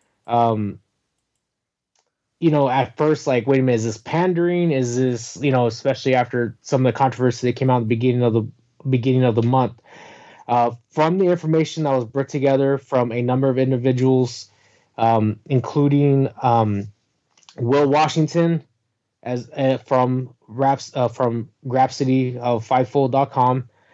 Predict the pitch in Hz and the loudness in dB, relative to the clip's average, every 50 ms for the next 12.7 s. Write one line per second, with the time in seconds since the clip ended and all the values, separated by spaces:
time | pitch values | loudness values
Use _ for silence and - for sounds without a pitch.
0 | _ _ _ _ _ _ - 127 123 123 123 123 117 107 135 135 135 - - 135 | _ _ _ _ _ _ -4 0 0 2 2 2 2 2 2 2 2 2 0 -2
1 | 127 - 127 120 113 127 120 - 139 127 123 131 131 131 127 123 117 117 117 117 | -2 -2 -2 -2 -2 -2 -2 -2 -4 -2 0 0 0 2 2 2 2 2 2 0
2 | 117 - - - 120 113 - _ _ - - - 135 135 131 127 127 120 113 131 | -2 -6 -8 -6 -6 -6 -6 _ _ -12 -4 -2 0 2 2 2 0 -2 -2 -2
3 | 127 120 104 - - _ _ _ _ _ - 135 127 127 123 120 113 110 113 113 | -2 -2 -2 -4 -10 _ _ _ _ _ -4 0 0 2 0 0 -2 -4 -2 0
4 | 127 123 120 113 117 127 135 131 - - - 135 127 123 107 - - 131 120 104 | 2 2 2 0 0 0 0 0 0 -2 0 0 0 0 -2 -2 -2 -2 -2 -2
5 | - - _ - 131 123 120 110 113 110 - - - 139 165 170 165 170 160 147 | -4 -8 _ -2 0 0 0 0 -2 -6 -8 -4 -2 0 0 0 0 0 0 0
6 | 139 135 - - _ _ - 131 131 131 127 131 135 131 123 110 117 - _ _ | 0 -2 -4 -10 _ _ -8 -4 -2 0 0 2 2 2 0 0 -4 -12 _ _
7 | - - _ _ _ _ _ - - 120 117 113 113 110 - - - 127 123 131 | -20 -20 _ _ _ _ _ -6 -2 0 0 2 0 -2 -6 -6 -4 0 0 2
8 | 135 143 147 147 - - - - - _ _ _ - - - 139 131 127 123 120 | 2 2 0 0 -2 -8 -18 -20 -20 _ _ _ -10 -4 -2 0 2 2 2 2
9 | 117 117 117 113 - _ _ _ _ _ _ _ _ _ _ _ _ _ _ _ | 2 2 0 -2 -4 _ _ _ _ _ _ _ _ _ _ _ _ _ _ _
10 | _ _ _ _ _ _ _ _ _ _ _ _ _ _ _ _ _ _ _ _ | _ _ _ _ _ _ _ _ _ _ _ _ _ _ _ _ _ _ _ _
11 | _ _ _ _ _ - 160 143 131 135 135 135 123 - - 139 131 127 131 127 | _ _ _ _ _ -2 0 2 2 2 2 0 0 0 0 2 2 2 2 2
12 | 131 135 131 123 - - - 135 139 143 147 147 147 | 2 2 0 -2 -4 -2 0 0 2 2 2 0 -2